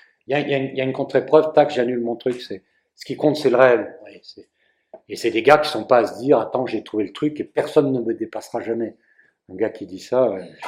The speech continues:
Alors en général, on les dépasse habituellement dans le même sens, d'ailleurs c'est intéressant. Mais voilà, bon, c'est pour vous dire que, euh, le rationaliste a tort parce qu'il dit, « Bah, il y a ma raison. » Les rationalistes, si vous voulez, c'est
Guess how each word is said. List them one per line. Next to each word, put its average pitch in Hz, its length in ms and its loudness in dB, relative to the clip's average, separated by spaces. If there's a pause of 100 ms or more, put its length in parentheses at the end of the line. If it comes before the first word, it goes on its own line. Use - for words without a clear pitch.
(320)
Alors 98 120 -4
en 107 80 -2
général, 127 300 4
on 117 80 2
les 117 100 2
dépasse 156 480 6
habituellement 117 480 0
dans 123 120 4
le 113 60 2
même 110 180 -4
sens, 156 320 -4
d'ailleurs 101 140 -8
c'est - 140 -12
intéressant. 98 480 -6 (840)
Mais 117 80 2
voilà, 123 340 8
bon, 123 200 4 (200)
c'est - 140 2
pour 147 160 8
vous 151 100 2
dire 185 220 6
que, 165 80 6 (340)
euh, 135 320 8
le 131 100 4
rationaliste 156 640 4
a 139 60 8
tort 165 300 8
parce 139 180 0
qu'il 117 140 -14
dit, « 190 140 -2
Bah, 139 260 2 (320)
il 131 60 0
y - 20 6
a - 20 6
ma 151 140 4
raison. » 147 480 6
Les 135 80 2
rationalistes, 135 580 2
si 131 80 -2
vous 120 60 0
voulez, 131 160 6
c'est 104 380 -2